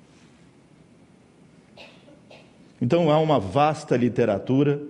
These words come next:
que, que nós podemos, eh, acessar.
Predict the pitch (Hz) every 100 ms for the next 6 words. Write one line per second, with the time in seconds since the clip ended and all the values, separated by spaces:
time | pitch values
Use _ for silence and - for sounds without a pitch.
0 | - - - - - - - - _ -
1 | - 127 127 135 135 - - - - -
2 | - - - 120 120 127 - 123 113 123
3 | 123 117 - 117 113 110 117 117 135 -
4 | - 117 117 123